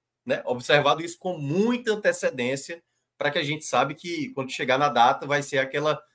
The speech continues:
adia jogo, aí não tem data, Pernambucano, vai ter que terminar a final no outro dia. Então, todas essas questões bem organizadas, eu acho que ainda que tá faltando esse pequeno ajuste. Mas a competição hoje,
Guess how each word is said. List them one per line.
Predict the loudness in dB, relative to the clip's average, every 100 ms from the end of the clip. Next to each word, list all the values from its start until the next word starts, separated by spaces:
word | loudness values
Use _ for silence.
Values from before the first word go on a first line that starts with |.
| _ _
adia | -6 0 0 4
jogo, | 6 6 6 2 2
aí | 0
não | 0
tem | -2 2
data, | 4 6 4 2
Pernambucano, | -4 -4 -4 -4 0 2 2 2
vai | -2
ter | -2
que | -2
terminar | 0 -2
a |
final | -2 -4
no | -6
outro | -6 -8
dia. | -6 -4 -4 -6 -10 _ _ _
Então, | _ -6 -6 6
todas | 10 10 8 2
essas | -2 -6 -6
questões | -6 -6 -6 -4 -4 -6 -10 _ _ _
bem | -2 2 2 2
organizadas, | 2 0 -4 0 2 2 0 -6 -10 -4
eu | 0 0
acho | 0
que | -2
ainda | -4
que | -2
tá | -4
faltando | -4 -4 -4 -4 -6 _ _ -8
esse | -6 -6
pequeno | -4 0
ajuste. | 0 -2 -2
Mas | 0
a | 0
competição | -4 -4 -4 -2 -2 -2
hoje, | 0 0 -2 -10